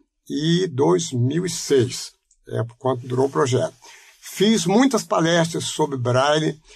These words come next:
inclusive uma palestra sobre seleções de títulos a serem impressos no sistema Braille, na Fundação Dorina Noel,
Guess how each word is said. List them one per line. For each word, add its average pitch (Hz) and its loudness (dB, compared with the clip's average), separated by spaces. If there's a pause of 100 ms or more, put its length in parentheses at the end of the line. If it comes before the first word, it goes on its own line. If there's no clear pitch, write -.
(160)
inclusive 139 -2
uma 156 2
palestra 139 0
sobre 131 -2
seleções 143 0
de 175 -2 (440)
títulos 151 -2
a 135 0
serem 165 0
impressos 135 -2
no 131 0
sistema 123 -2
Braille, 143 2 (480)
na 123 0
Fundação 127 0
Dorina 143 0
Noel, 151 4